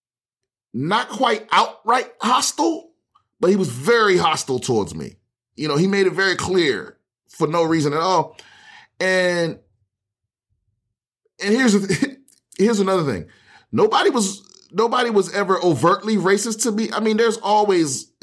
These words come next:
I mean, listen, if you in a, if you in a, <laughs> as a black man, if you in a situation where it's all white folks,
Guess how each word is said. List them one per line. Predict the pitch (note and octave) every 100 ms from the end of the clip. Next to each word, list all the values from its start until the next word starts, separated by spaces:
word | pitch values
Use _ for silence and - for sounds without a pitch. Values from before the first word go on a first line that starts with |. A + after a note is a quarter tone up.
| C3+ -
I |
mean, | F#3+ G3+
listen, | G3 D3+ -
if | E3
you | C4
in | A3
a, | F#3 - -
if | E3
you | A3+ G#3
in |
a, | E3 D3 - - _ _
<laughs> | - - _ -
as | F3
a | F3
black | F#3 G#3 G#3
man, | F#3 E3+
if | D#3+
you | F3+ A#3+
in | F3
a |
situation | E3+ D3+ D3+ D3+ C#3+
where | C3
it's | B2 -
all | B2 B2+ A#2+
white | D3+ C3+
folks, | D3+ C#3 - -